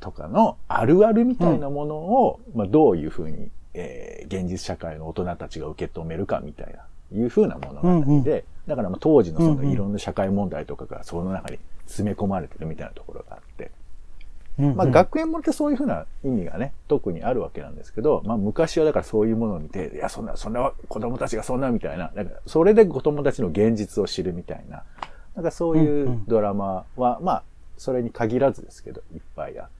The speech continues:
Speaker 1: て。
Speaker 2: うんうんうん。
Speaker 1: 主題歌がチェッカーズとか、古いやつですけど。で、その、
Speaker 2: うんうん。
Speaker 1: まあ、昔からそういう手法は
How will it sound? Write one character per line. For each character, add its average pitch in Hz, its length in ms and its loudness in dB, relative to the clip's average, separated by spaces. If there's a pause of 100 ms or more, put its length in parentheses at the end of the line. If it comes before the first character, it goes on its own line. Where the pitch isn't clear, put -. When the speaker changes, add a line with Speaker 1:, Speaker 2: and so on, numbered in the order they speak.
Speaker 1:
て。 - 140 -6 (960)
Speaker 2:
う 165 40 2
ん - 20 2
う 156 40 2
ん 135 60 0 (100)
う 143 40 2
ん。 139 40 4
Speaker 1:
主 120 140 2
題 101 160 4
歌 73 180 -4
が 67 100 -6
チ - 140 -8
ェ - 40 -4
ッ - 40 -18
カ - 120 -16
ー - 40 -12
ズ - 140 -20
と - 80 -18
か、 - 120 -20 (160)
古 82 300 -6
い - 60 -10 (180)
や - 140 -10
つ - 120 -18
で - 120 -16
す - 80 -16
け - 100 -16
ど。 - 80 -16 (800)
で、 180 80 -2
そ 165 140 -4
の、 165 60 -6
Speaker 2:
う 165 40 0
ん 160 200 -2 (120)
う - 80 -4
ん。 101 100 -2 (300)
Speaker 1:
ま 240 140 4
あ、 113 40 2
昔 151 380 -4
か 277 100 2
ら 269 80 4
そ 240 160 2
う 262 40 2
い - 20 0
う 240 40 0
手 208 140 2
法 233 300 4
は 214 180 0